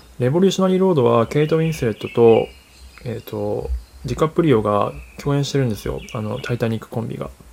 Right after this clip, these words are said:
で、何で共演してるかって言うと、夫婦の話で、あの、めちゃくちゃドロドロした夫婦の話なんですけど、あの、なんとなく「タイタニック」の後日談みたいな感じで、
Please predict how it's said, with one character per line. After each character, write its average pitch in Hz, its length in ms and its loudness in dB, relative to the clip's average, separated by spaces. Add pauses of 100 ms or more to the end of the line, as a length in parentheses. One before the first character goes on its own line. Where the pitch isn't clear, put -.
(540)
で、 117 120 -2
何 180 280 0
で 123 80 0
共 117 160 -2
演 110 80 -2
し - 40 -8
て 120 80 -4
る 110 60 -4
か 107 100 -2
っ - 20 -8
て - 140 -16
言 - 80 -16
う - 20 0
と、 202 80 6
夫 180 40 4
婦 143 120 -2
の 113 80 0
話 104 340 -4
で、 104 320 0 (800)
あ 117 60 -8
の、 107 100 -4
め 120 140 0
ち - 140 -6
ゃ 180 40 2
く - 280 -12
ち - 100 2
ゃ 160 60 4
ド 156 120 4
ロ 160 140 8
ド 123 80 4
ロ 110 100 2
し - 100 -8
た 113 60 -2
夫 120 240 -2
婦 113 140 -8
の - 180 -10 (240)
話 113 400 -8
な 110 80 -2
ん 107 80 -6
で 107 100 -8
す - 120 -14
け - 80 -6
ど、 117 260 -2 (1160)
あ 113 160 -6
の、 110 280 -8 (500)
な 127 100 0
ん 127 120 -2
と 135 140 0
な 135 120 4
く 120 240 -4 (120)
「タ - 140 -4
イ 139 60 0
タ 156 140 0
ニ 139 120 0
ッ - 40 -8
ク」 - 180 -4
の 107 100 0
後 104 120 0
日 123 260 -2
談 131 160 2
み 131 80 2
た 123 120 2
い - 20 2
な 104 100 -2
感 101 220 -4
じ - 120 -6
で、 107 200 -2